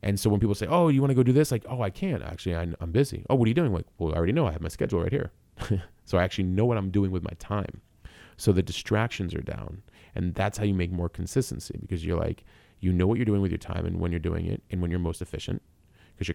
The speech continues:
constantly working on it. You can say no to more distractions, right? And you're filling that time with more intentional, um, uh, actions and tasks and things like that. Because outside of the work,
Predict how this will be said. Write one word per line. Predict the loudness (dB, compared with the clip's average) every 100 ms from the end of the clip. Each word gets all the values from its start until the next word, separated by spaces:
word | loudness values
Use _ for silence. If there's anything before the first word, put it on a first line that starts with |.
| -4
constantly | -4 -2 -4
working | -4 -4
on | -4
it. | -6 -8 -20 -20 -10
You | -4
can | -4
say | 0 0
no | 2 2
to | 2
more | 0 -2
distractions, | -4 -6 -6 -4 -4 -4 -6 -14 _ _
right? | -2 0 0 -6 -20 -20 -20 -4
And | 2 4 4 2 -2
you're | -2 -2 -2 2
filling | 4 4 0 -4 -8
that | -6 -6
time | -6 -4 -2
with | -2 -2
more | -2 -2 -4 -6
intentional, | -10 -6 -6 -4 -2 0 -2 -6 _ _ _ _ _ _ _
um, | -4 -2 -2 -2 -6 -8 _ _ _ _ _ _ _ _ -18 -18 -8
uh, | -4 -2 -4 -4
actions | -4 -2 -4 -4
and | -4
tasks | -4 -4 -4
and | -4
things | -4
like | -4
that. | -6 -6
Because | -2 0
outside | 2 0 -2 -2
of | 0
the |
work, | 0 0 -2 -8